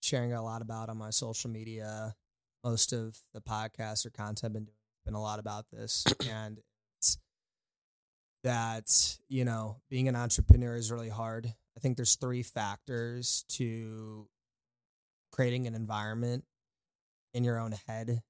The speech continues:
and around yourself successful in that space. I think one is how you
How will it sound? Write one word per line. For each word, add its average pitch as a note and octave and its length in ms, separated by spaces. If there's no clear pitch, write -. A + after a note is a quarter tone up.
and A2+ 420
around A2 340
yourself A#2 500
successful A2 580
in A2+ 60
that A2 160
space. A2+ 420
I G#2+ 60
think A2 220
one A2 300
is A2 140
how A2+ 80
you A2 260